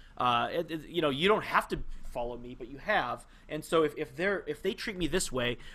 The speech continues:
they're gonna treat you even worse. And, uh, and, and so he gives them comfort, uh, it, kind of at the end,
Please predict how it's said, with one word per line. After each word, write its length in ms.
they're 100
gonna 160
treat 260
you 200
even 360
worse. 480
And, 540
uh, 420
and, 220
and 220
so 80
he 80
gives 200
them 120
comfort, 580
uh, 200
it, 300
kind 160
of 100
at 80
the 180
end, 300